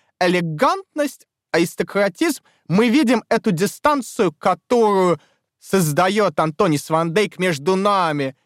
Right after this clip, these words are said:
и госпожой Гримальди. Однако в этом произведении чувствуется и необычайная жизнь. Говоря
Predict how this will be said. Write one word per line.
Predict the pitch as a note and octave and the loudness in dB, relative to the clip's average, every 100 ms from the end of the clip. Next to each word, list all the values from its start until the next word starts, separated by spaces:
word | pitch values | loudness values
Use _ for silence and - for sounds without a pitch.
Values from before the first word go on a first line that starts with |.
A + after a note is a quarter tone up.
| _ _ - | _ _ -2
и | F3+ | 0
госпожой | D3 C3+ - B2+ C3+ B2+ | 0 -2 -2 -2 0 -2
Гримальди. | D#3 F3+ A#3 D#4 D#4 B3+ G3 _ _ _ _ | 0 0 0 0 0 -2 -4 _ _ _ _
Однако | G3+ F#3 F3+ A#3+ D4+ E4+ - C#4 F#3 - _ _ _ _ | -4 -4 -4 -2 0 0 -2 -4 -4 -6 _ _ _ _
в | B2+ C#3+ - - | -8 -6 -6 -2
этом | C4 B3+ A#3+ G#3 F3 | -2 0 -2 -2 -4
произведении | - F#3+ F#3 F3+ G3+ A3+ A#3+ G3+ F3 - _ | -2 0 0 -2 -2 0 0 0 -2 -6 _
чувствуется | - - A3+ - F#3+ F3 D#3+ - - D3+ - | -6 -2 0 -2 0 2 0 -2 -2 -2 -2
и | G3 D3 - _ | -2 -2 -4 _
необычайная | E3+ E3+ D#3+ D#3 - D#3+ D#3+ D3 D3 B2+ _ _ | -2 0 -2 -4 -2 0 0 -2 -2 -4 _ _
жизнь. | D3 B2 D3+ F#3 B2+ A2+ - _ _ _ _ _ _ _ _ _ _ _ _ _ _ | -8 -4 0 2 0 -4 -16 _ _ _ _ _ _ _ _ _ _ _ _ _ _
Говоря | D#3+ G3 B3 D4+ D#4 | -2 0 2 0 0